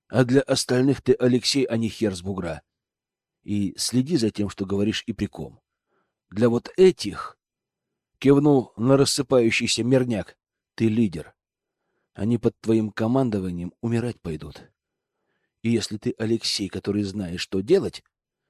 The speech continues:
то они будут выполнять приказы. А если ты Лёха, местный дурачок с придуркой, который только кулаками махать умеет, то ты пойдёшь нахрен,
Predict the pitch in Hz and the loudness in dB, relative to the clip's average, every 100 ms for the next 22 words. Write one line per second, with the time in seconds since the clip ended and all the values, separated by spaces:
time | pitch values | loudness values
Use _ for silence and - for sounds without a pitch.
0 | _ - 101 110 101 107 101 113 123 113 | _ -6 -4 -2 -4 -6 -4 -2 0 2
1 | 120 123 - 120 - - - - - _ | 2 0 -2 -6 -6 -10 -14 -16 -20 _
2 | _ _ _ _ _ _ 95 95 - 92 | _ _ _ _ _ _ -6 -6 -6 -6
3 | 98 90 - 104 135 160 - 80 - _ | -6 -6 -4 2 4 4 0 -8 -12 _
4 | _ _ _ _ _ 107 117 - 110 101 | _ _ _ _ _ -2 -2 0 -4 -2
5 | 123 127 117 - - - 117 107 101 - | 2 2 2 -2 -4 -6 -4 -2 -4 -6
6 | 82 - _ _ _ _ _ _ _ _ | -12 -14 _ _ _ _ _ _ _ _
7 | - 98 110 110 104 98 - 123 123 113 | -12 -6 -4 -2 -4 -6 -2 0 2 0
8 | 95 92 90 90 - 110 101 76 73 - | -4 -4 -8 -10 -8 -8 -6 -8 -14 -20
9 | _ _ _ _ _ _ _ _ - 113 | _ _ _ _ _ _ _ _ -8 -4
10 | 127 117 110 117 - 117 147 131 92 71 | 0 2 2 2 0 0 0 0 -6 -14